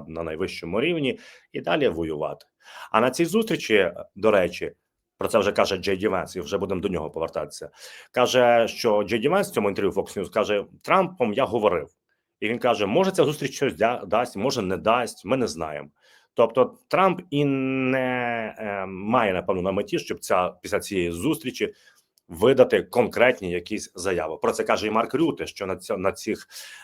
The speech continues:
е, зустрічах Трампа і Путіна не буде нічого прийнято. Можливо, Путін і Трамп будуть говорити з, в економічних напрямках там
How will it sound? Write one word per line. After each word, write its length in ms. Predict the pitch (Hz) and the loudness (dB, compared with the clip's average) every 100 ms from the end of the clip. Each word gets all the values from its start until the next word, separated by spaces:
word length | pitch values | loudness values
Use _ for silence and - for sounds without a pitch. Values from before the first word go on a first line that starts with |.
| 107 | 0
е, 60 | |
зустрічах 420 | 110 170 127 113 - | 2 2 2 0 0
Трампа 280 | 104 - | 0 2
і 80 | 101 | 0
Путіна 320 | 107 170 113 | 0 2 2
не 120 | 95 104 | 2 0
буде 220 | 143 123 | 0 0
нічого 640 | 101 - 123 107 110 - | -2 0 2 4 2 0
прийнято. 640 | - 143 120 76 76 - - _ _ _ _ _ _ _ _ _ _ _ _ _ _ _ | 0 0 0 -4 -10 -16 -20 _ _ _ _ _ _ _ _ _ _ _ _ _ _ _
Можливо, 440 | 82 85 110 175 180 | -6 0 4 4 2
Путін 220 | 156 147 | -2 -2
і 40 | |
Трамп 200 | 143 170 | 0 2
будуть 160 | 147 107 | 2 0
говорити 300 | 127 147 131 | 0 2 0
з, 80 | 85 | 0
в 340 | 85 101 98 | -2 -2 -2
економічних 600 | - - 113 214 - 156 | -4 -2 0 0 -2 0
напрямках 540 | 110 87 90 85 87 - | 2 0 0 -4 -4 -2
там 260 | 92 78 | -6 -8